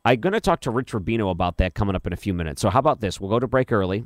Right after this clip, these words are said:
We'll bring in our friend Rich Rubino, American Politics on the Rocks. He's the one that wrote the book, and we normally have him on Mondays, but tonight's special occasion, I thought, let's bring him in after the election,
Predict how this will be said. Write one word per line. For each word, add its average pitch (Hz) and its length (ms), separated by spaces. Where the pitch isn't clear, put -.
We'll 101 140
bring 110 200
in 107 80
our 107 80
friend 104 240
Rich 107 180
Rubino, 101 380
American 95 380
Politics 95 460
on 107 80
the 107 80
Rocks. 85 280
He's 87 160
the 92 60
one 92 140
that 90 100
wrote 92 140
the 82 80
book, 98 240
and 87 100
we 87 60
normally 95 420
have 92 160
him 87 120
on 80 120
Mondays, 90 480
but 87 200
tonight's 101 280
special 95 260
occasion, 87 400
I 82 60
thought, 90 220
let's 98 140
bring 101 160
him 92 100
in 90 80
after 101 260
the 80 100
election, 78 420